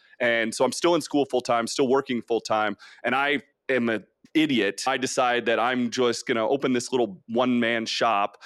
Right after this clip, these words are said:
and I'm gonna work on these cars on the side. I'm gonna finish my degree. Then I'm gonna go on to the other stuff I wanted to do in life. And that actually turned into something bigger, something I worked so hard for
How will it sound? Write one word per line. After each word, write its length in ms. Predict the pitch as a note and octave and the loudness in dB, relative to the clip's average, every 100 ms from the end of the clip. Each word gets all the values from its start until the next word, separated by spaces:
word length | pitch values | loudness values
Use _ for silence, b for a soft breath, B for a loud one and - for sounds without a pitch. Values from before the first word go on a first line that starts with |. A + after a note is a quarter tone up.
| B - | B -6
and 100 | G#2+ | -4
I'm 120 | A#2 | 0
gonna 100 | A#2+ | 0
work 180 | A#2+ B2 | 0 0
on 120 | B2 | 0
these 120 | A2+ | -2
cars 300 | - A#2+ A#2 | 0 0 0
on 60 | A2+ | -2
the 60 | G#2+ | -2
side. 300 | A2+ A2 A2 | 0 0 0
I'm 80 | A2 | -2
gonna 80 | G2+ | -4
finish 280 | C#3+ B2+ | -2 -2
my 140 | - A#2+ | -2 -2
degree. 560 | G2+ A2 A2 G#2+ G2+ B B | -2 0 2 2 0 B B
Then 100 | A#2 | -2
I'm 80 | A#2+ | 0
gonna 120 | A#2+ | 0
go 140 | A2 A2+ | 2 2
on 220 | A2+ A2 | 2 -2
to 60 | G2+ | -2
the 120 | G#2 | 0
other 140 | G#2 | 0
stuff 240 | - A2 G#2 | -2 -2 0
I 40 | |
wanted 280 | G2+ G2+ F#2 | -2 -2 -4
to 80 | F2 | -2
do 180 | G#2+ | -2
in 100 | G#2 | 0
life. 320 | F#2+ F#2 F#2 - | 0 0 -2 -2
And 420 | A2 G2+ G2 G2 - - | -2 0 -2 -4 -10 -8
that 480 | G#2+ A#2+ C#3 - - - - | -2 0 0 -4 -8 -6 -2
actually 580 | A2+ A2+ - A#2 A2+ G#2+ | -2 -2 -2 0 0 -4
turned 420 | - A#2+ A#2 G2+ | -6 -4 -4 -2
into 800 | A2 A#2 A#2 - A2+ A2 A2 G#2+ | -2 -2 -6 -6 -6 -4 -4 -6
something 360 | - G#2 G2+ | -6 -6 -4
bigger, 340 | A2+ E3+ F#3+ F3+ | -2 0 0 0
something 320 | - A2+ G2 | -4 -6 -4
I 60 | F2 | -2
worked 260 | G#2 G#2 | -2 -2
so 240 | - - F#2+ | -4 0 0
hard 400 | - C#3 D3 - | 2 0 0 -2
for 320 | C#3 C3 | 0 2